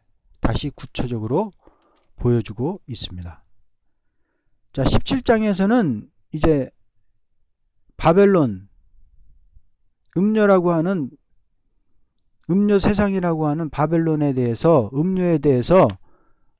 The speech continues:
우리가 또 말씀해주고 있고, 그리고 이제 일곱 머리 짐승에 대해서, 예, 말씀해주고 있는데요. 십칠 장은 우리 다음 시간에 또 배우도록 하겠습니다.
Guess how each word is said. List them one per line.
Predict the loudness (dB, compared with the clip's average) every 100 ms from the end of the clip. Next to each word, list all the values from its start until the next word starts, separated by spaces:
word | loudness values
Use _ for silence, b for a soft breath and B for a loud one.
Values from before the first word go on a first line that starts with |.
| -14
우리가 | -8 -2 -2 -4 -10 _ _ _ _ _ _ _ _ _ _ _ -8
또 | -2
말씀해주고 | 0 -2 -4 -4 -4 -4 -6
있고, | -6 -2 -2 -2 -4 _ _ _ _
그리고 | -6 -2 2 0 0 _ _
이제 | -6 0
일곱 | 0 2 0
머리 | 0 0 0
짐승에 | 0 -4 -6 -4 -4
대해서, | -4 -6 -4 -4 -4 -6 _ _ _ _ _ _ -14
예, | -10
말씀해주고 | -6 -4 -4 -4 -6 -4 -6
있는데요. | -4 -4 -2 0 0 -2 -10 -20 _ _ _
십칠 | -4 -2 0 -2
장은 | 0 0 0 -4 -8 -12
우리 | -8 -2
다음 | 0 0 -2
시간에 | -2 -2 -2 -6
또 | -4 -2 -2 -4 -16 _ _ _ _ _ _ -20 -8
배우도록 | -4 -2 -2 -6 -2
하겠습니다. | -2 -2 -6 -10 -4 -2 -4